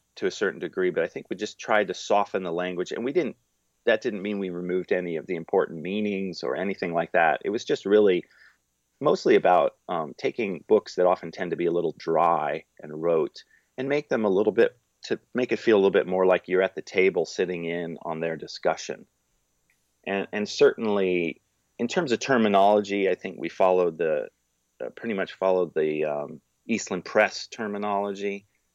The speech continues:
I think a lot of people are familiar with that. And, and the other thing really was, again, just a lot of this, uh, uh,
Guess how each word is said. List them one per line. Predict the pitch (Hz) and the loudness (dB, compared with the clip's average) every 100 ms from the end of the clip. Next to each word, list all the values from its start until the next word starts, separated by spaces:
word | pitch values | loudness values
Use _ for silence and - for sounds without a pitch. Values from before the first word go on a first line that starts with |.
| _ _ | _ _
I | |
think | 90 90 | -8 0
a | |
lot | 92 90 | 2 2
of | |
people | - 87 87 | -2 -2 0
are | 82 | 0
familiar | - 82 87 87 | -2 -4 -2 0
with | 87 85 | 0 0
that. | 87 85 85 - _ _ _ _ _ _ | 2 2 2 -2 _ _ _ _ _ _
And, | 110 107 - - _ | -4 -2 -4 -10 _
and | 92 | 0
the | 107 | 4
other | 135 202 | 6 4
thing | - 92 | 4 2
really | 92 90 | 2 4
was, | 87 85 | 2 -2
again, | 85 90 85 | -4 -4 -4
just | 87 - - _ - | -6 -6 -16 _ -2
a | |
lot | 87 87 90 | 2 4 2
of | 78 78 | 0 -6
this, | 76 - - | -6 -6 -8
uh, | 69 57 55 _ _ _ _ | -6 -6 -10 _ _ _ _
uh, | - | -14